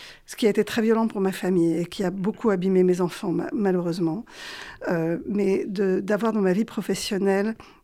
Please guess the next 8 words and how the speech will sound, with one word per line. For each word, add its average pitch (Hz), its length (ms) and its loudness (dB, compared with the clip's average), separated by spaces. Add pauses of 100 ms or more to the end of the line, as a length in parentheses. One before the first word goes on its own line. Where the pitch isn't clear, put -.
à 185 160 -2
annoncer, 202 720 2
euh, 165 280 -2 (540)
des, 202 260 -2
des, - 580 -2 (1300)
des 208 80 -2
diagnostics, 185 720 0
euh, 175 480 -2